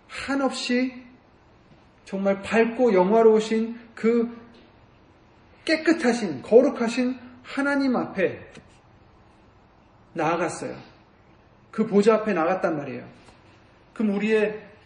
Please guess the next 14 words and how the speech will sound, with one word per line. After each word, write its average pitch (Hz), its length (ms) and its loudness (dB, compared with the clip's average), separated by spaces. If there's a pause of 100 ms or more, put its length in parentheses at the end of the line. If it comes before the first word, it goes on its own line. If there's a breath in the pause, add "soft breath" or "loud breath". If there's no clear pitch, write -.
(120)
첫 - 300 -4
반응이 208 380 0
어떨 175 340 0
것 160 100 -4
같아요? - 400 -12 (2250 soft breath)
머리를 208 460 2
조아리고 160 580 -2 (3000)
우리 208 240 2
죄를 208 380 6
씻어주심에 214 1040 0 (640)
정말 202 360 -2
무한 226 340 4
감사하는 220 680 0
마음으로 170 800 -4